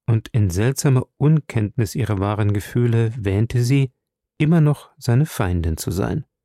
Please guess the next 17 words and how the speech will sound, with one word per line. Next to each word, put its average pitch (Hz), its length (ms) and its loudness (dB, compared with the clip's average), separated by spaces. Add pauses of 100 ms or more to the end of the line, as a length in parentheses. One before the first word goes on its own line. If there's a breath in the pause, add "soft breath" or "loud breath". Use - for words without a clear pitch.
(760)
Wähnte, 101 560 -2 (180)
dass - 300 -8
Hass - 240 -4
sie 104 120 -4
verleitete, 104 720 -2 (320)
sich - 380 -6
ihm 160 260 2
im 151 220 0
Schutz - 320 -6
des 135 180 -4
Maskenkostüms 113 920 -2
zu - 100 -4
nähern 113 480 2 (840)
und 98 120 0
ihn 107 160 0
zu - 120 -4
überwachen, 104 560 -2